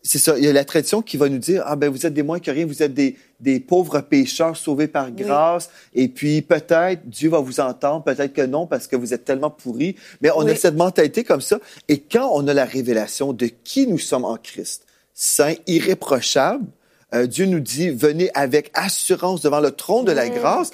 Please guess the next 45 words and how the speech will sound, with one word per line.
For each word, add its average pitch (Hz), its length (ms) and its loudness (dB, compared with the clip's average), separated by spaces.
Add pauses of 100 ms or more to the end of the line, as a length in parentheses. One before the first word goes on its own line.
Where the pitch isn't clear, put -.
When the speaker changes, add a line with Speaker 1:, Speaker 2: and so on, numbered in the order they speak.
(180)
Speaker 1:
pas 220 100 4
dans 190 120 2
la 151 120 4
crainte 196 460 -2
que, « 170 120 2
Oh, 262 260 -4 (160)
est-ce - 140 -6
que 208 60 2
Dieu 170 200 2
va 185 120 4
m'écouter ? 175 480 0
Est-ce 190 120 -2
qu'il 160 80 -2
va 165 60 2
me 160 60 -2
détruire ? » 185 460 -2 (180)
Non. 226 160 2
Speaker 2:
Oui, 214 220 -4
non. 202 100 -6
Speaker 1:
Mais 202 100 4
en 165 160 0
fait, 240 300 -2
quand 254 220 0
on 151 260 2
a 220 80 2
cette - 220 -2
révélation, 151 640 2 (120)
ce - 140 0
qui 185 120 -4
se - 80 -2
produit, 143 480 -2 (220)
les 139 100 4
gens 247 140 0
qui 170 120 -8
ne 156 120 2
l'ont 151 200 2
pas, - 400 0 (120)
Speaker 2:
Mhm. 196 320 -4
Speaker 1:
ils 202 80 -4
vont 139 200 2
croire 180 340 -2
qu'on 139 120 -4
est 127 80 -2
dans 123 220 -4
l'arrogance. 127 720 -2